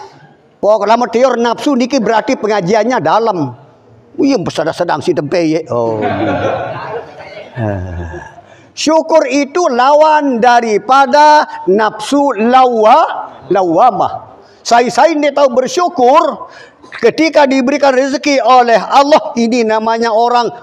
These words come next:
rakusia. Hmm, no. Uya dah mendemen lalu si manusia ni kisaran nafsu lawa, melin luik kepeng, temelin luik bangkat, temelin luik samping, temelin luik senina,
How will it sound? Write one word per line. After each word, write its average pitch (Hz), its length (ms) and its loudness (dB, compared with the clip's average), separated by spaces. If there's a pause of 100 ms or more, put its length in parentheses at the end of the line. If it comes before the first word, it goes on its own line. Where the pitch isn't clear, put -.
rakusia. 208 880 -2 (4000)
Hmm, 113 440 -4 (260)
no. 135 500 -6 (720)
Uya 285 320 0
dah 302 160 4
mendemen 294 480 0
lalu 302 240 2
si 294 160 -4
manusia 294 480 0
ni 302 160 2
kisaran 285 560 0 (320)
nafsu 240 400 0
lawa, 254 720 2 (560)
melin 220 400 2
luik 220 320 0
kepeng, 208 560 0
temelin 226 560 -2
luik 226 240 2
bangkat, 208 400 2
temelin 220 400 -2
luik 220 240 0
samping, 220 560 0
temelin 220 320 0
luik 220 240 0
senina, 220 560 0